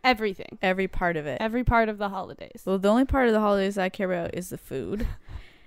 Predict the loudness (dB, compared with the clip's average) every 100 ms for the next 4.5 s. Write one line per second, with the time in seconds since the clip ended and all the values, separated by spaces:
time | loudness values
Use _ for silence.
0 | 2 6 6 6 0 -2 2 4 6 6
1 | 4 -2 -18 -20 -4 -2 -2 -6 -2 2
2 | 2 0 -6 -2 2 2 2 0 -2 0
3 | 0 0 -2 -8 2 6 8 6 2 2
4 | 2 4 2 0 -4